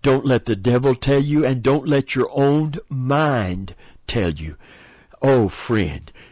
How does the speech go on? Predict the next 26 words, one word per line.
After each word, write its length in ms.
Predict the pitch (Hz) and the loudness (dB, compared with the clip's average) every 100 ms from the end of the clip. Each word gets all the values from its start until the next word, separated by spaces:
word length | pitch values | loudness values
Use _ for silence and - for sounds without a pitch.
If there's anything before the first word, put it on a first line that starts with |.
| _ | _
get 260 | 156 151 120 | 0 0 0
back 360 | 123 139 - | -2 -2 -6
in 260 | - 127 110 | -4 -2 0
the 120 | 104 | -2
book. 600 | 101 113 98 87 - - - - - - | -2 0 0 -2 -8 -12 -14 -20 -20 -4
Get 240 | 156 147 123 | -2 -2 -2
back 340 | 143 139 - - | -4 -4 -6 -6
in 180 | 127 | -4
the 120 | 110 98 | -4 -4
Bible. 640 | 101 98 92 87 98 - - - - - | -2 -2 -4 -6 -12 -16 -20 -20 -20 -2
Go, 140 | 160 | 0
go 300 | 147 123 165 | 2 2 2
back 400 | 135 147 151 - | 2 0 -2 -4
to, 200 | - 123 - - | -2 -2 -2 -6
to 100 | - | -6
Christian 600 | - - 151 - 127 113 95 - - 151 | -2 -2 -2 -2 -4 -4 -6 -14 -12 -6
broadcast 920 | 110 147 156 135 - 113 98 - - | 2 4 4 0 -2 0 -2 -4 -4
and 220 | 104 104 | -4 -2
listen 500 | 117 175 - 135 117 | 0 0 0 -6 -8
to 100 | - | -8
testimonies. 1080 | 117 - 160 151 - 139 113 104 87 87 - - - - - | -10 -4 -2 -2 -4 -4 -2 -4 -4 -10 -14 -18 -20 -16 -6
Uh, 100 | 123 | -4
remember 800 | 123 135 131 135 202 190 170 143 | 0 0 0 0 0 0 2 2
a 60 | |
friend's 580 | 120 - 151 131 107 - - | 0 -2 -2 -2 -6 -8 -4
testimony. 840 | 135 - - 120 104 90 85 | -2 -2 -6 -6 -4 -6 -8